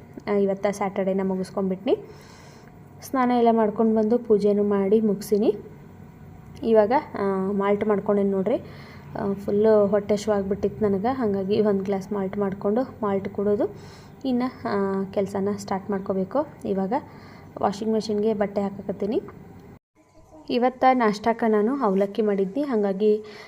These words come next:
ಅದರದ್ದು ಒಂದು ಶಾರ್ಟ್ ವಿಡಿಯೋ ಮಾಡ್ಕೊಂಡು ಅಷ್ಟ, ಆ, ಲಾಂಗ್ ವಿಡಿಯೋ ಎಲ್ಲ ಏನು ಮಾಡ್ಕೊಳಕ್ಕೆ ಹೋಗಲಿಲ್ಲ.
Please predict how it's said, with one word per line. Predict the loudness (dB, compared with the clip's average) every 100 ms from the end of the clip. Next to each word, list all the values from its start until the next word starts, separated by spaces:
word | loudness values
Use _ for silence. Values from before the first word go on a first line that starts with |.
| -6
ಅದರದ್ದು | -2 4 4 6
ಒಂದು | 4 4 2
ಶಾರ್ಟ್ | 2 0 2
ವಿಡಿಯೋ | 4 4
ಮಾಡ್ಕೊಂಡು | 0 0 2 2
ಅಷ್ಟ, | 2 0 0 0
ಆ, | 0 2 2
ಲಾಂಗ್ | 2 0 0
ವಿಡಿಯೋ | 0
ಎಲ್ಲ | 0
ಏನು | 0 0
ಮಾಡ್ಕೊಳಕ್ಕೆ | -2 -2 -4 -4 -4
ಹೋಗಲಿಲ್ಲ. | -2 0 0